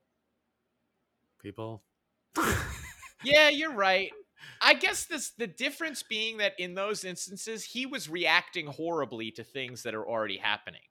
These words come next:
Speaker 2: Where in this, it's like, clearly he is seeking out. Like, I, I do think they're building this case effectively that he, he did have intent to send an angry mob to Congress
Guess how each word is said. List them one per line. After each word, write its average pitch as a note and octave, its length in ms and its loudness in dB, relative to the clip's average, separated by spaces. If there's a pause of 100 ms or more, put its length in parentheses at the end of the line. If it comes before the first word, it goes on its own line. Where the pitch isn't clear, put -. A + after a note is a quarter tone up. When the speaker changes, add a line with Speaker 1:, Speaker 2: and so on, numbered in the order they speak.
(280)
Speaker 2:
Where D#3 160 4
in E3+ 280 0
this, F#3+ 300 4
it's - 160 -8
like, C3 220 0
clearly F3+ 720 -2
he F3+ 360 -12
is B2+ 460 -4 (720)
seeking E3 760 0
out. A#2 500 0 (2000)
Like, G3 260 8
I, - 140 4 (200)
I - 20 8
do G#3+ 180 2
think B3+ 280 2
they're G3 120 4
building E3 400 -2
this D3 160 -4
case D#3 300 -2
effectively B2 640 -6
that G2+ 260 -4
he, C#3+ 360 -10 (300)
he C#3+ 180 -10
did D#3 280 -2
have A2 260 -2
intent A2 380 -4 (220)
to A2 80 -14
send B2 400 -6
an A#2 80 -6
angry A2 320 -2
mob F#2+ 300 -4
to A2 40 -12
Congress E2+ 680 -10